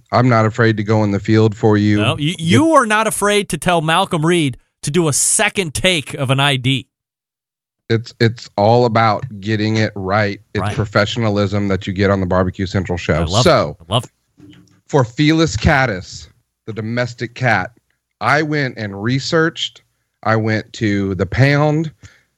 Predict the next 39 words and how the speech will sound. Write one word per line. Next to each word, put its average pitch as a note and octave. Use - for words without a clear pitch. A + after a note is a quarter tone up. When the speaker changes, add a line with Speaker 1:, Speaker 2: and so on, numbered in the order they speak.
Speaker 1:
I G#2+
got G2+
interviews. D3
I C#3+
wanted D3+
to -
truly C#3
be B2+
the B2
voice A2
of G2+
the G2+
cat G#2
for F2+
you. E2
Speaker 2:
I G2+
love A2
it. -
Speaker 1:
So C3
just B2+
remember, D3+
now A2+
it's A#2+
a D3
little D#3
bit D#3
shorter D#3
than G#2+
these G#2
guys, G2
but G2+
just A2+
remember, A#2
Speaker 2:
All B2+
right. E3+
Speaker 1:
it's A2+
like A#2+
I'm A2+
speaking A#2